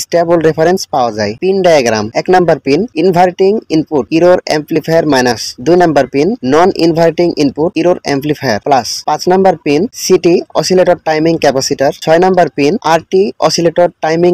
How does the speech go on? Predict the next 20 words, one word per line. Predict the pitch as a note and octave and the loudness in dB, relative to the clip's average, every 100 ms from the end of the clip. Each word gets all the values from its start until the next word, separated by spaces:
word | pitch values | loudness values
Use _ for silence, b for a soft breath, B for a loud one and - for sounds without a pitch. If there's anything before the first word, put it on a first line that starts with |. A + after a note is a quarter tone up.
| D#3 | 2
রেজিস্টর। | B2 B2+ - C#3 - C#3 | 0 -2 -2 -4 -2 0
নয় | E3+ | 2
নাম্বার | F#3+ F3 C#3+ - | 2 0 -2 -2
পিন | C#3+ A#3 D#3 | -2 0 -2
কম্পেনসেশন। | E3+ E3+ F3+ F3+ D#3 - D#3 A3+ C#3+ | -2 0 0 0 -2 0 0 0 0
এগারো | D3+ F#3 G3 | 2 2 2
নাম্বার | F#3+ D#3+ - | 2 0 0
পিন | C#3 D3+ B3 D#3 | -2 -2 -2 -2
এবং | D#3+ D3+ | -2 0
চোদ্দ | D#3+ D3+ F#3 | -2 0 0
নাম্বার | F3 C#3+ B2 C3+ | 2 0 -2 -2
পিন | D3 A3 - | -4 -4 -2
আউটপুট | D#3+ F3 _ F3 - - D3+ | 0 0 _ -8 -6 -2 -2
এ | A3 - - D3 | -2 -10 -6 -2
এবং | E3 - | -2 0
আউটপুট | C#3+ C#3+ - E3 C3 | 0 0 -6 -8 -2
বি। | C3+ G#2 - | -2 -2 -4
তেরো | D#3 F#3 | -2 0
নাম্বার | G3 F3+ D3 | 0 0 0
পিন | D3 C#3+ | -2 -2